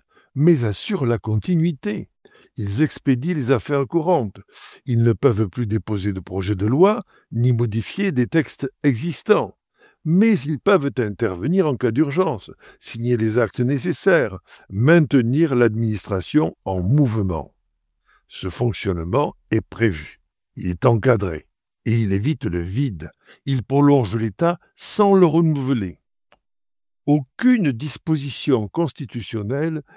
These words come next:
ne limite la durée de ce maintien.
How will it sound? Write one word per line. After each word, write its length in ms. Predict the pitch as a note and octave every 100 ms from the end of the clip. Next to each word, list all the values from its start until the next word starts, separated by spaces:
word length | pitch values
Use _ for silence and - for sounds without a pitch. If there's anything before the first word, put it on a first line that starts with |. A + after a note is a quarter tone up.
| _
ne 220 | B2+ C3 D3
limite 640 | D3+ E3 G3 F#3 F3+ B2
la 220 | B2+ A2
durée 400 | G#2+ A#2+ C3 E3
de 100 | C3
ce 220 | A#2+ - C3
maintien. 760 | F#2+ A2+ B2 - A2+ G2 F2